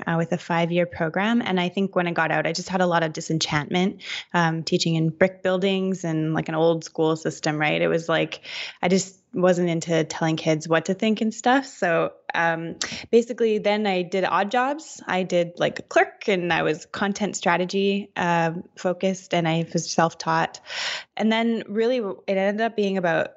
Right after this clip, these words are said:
managing projects as a freelancer. Like, we, we sold our things and we ended up in an R V. I think we talked about that a little while back, but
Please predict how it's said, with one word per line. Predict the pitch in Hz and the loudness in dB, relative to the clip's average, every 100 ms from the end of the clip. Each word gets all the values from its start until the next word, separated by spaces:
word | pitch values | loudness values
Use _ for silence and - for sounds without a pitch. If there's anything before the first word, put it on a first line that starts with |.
| _ | _
managing | 190 175 170 175 | 2 2 2 0
projects | 175 170 165 170 | 0 2 2 0
as | 175 | 0
a | 165 | -2
freelancer. | - 160 175 226 233 262 | -2 -2 0 0 0 0
Like, | 196 | 0
we, | 180 170 165 - | 0 0 0 0
we | 185 | 0
sold | 180 180 165 | 2 2 2
our | 170 165 _ | 0 -2 _
things | - 175 175 175 | 0 2 2 2
and | 160 | 0
we | 160 | 2
ended | 165 160 | 2 2
up | 160 190 | 0 2
in | |
an | 226 196 | 4 4
R | 170 | 2
V. | 170 180 175 175 - - | 0 0 0 -2 -6 -6
I | 202 | -2
think | 220 190 | 0 2
we | 190 160 | 0 -2
talked | - - 156 165 | -2 0 0 2
about | 165 165 | 0 2
that | 160 | 2
a | 156 | 2
little | 160 160 | 0 0
while | 151 151 | 2 0
back, | 165 165 185 | 2 0 0
but | - 170 | 0 0